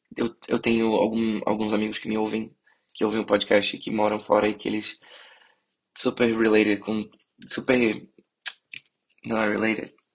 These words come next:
é, super entendem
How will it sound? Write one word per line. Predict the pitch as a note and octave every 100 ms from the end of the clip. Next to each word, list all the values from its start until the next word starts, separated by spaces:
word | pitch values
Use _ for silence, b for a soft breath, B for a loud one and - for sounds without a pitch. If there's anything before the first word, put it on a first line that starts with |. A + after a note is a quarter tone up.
| _ _ _
é, | - - - - G1+ - - _ _ _ _ _ - B B B B B B B B B
super | - D3+
entendem | E3+ E3 D#3 C3+ A2+ -